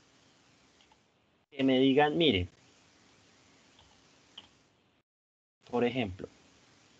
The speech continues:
un automóvil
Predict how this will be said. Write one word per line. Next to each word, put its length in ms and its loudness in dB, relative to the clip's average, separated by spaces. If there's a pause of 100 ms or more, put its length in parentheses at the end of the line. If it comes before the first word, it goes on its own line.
(2500)
un 180 6
automóvil 720 6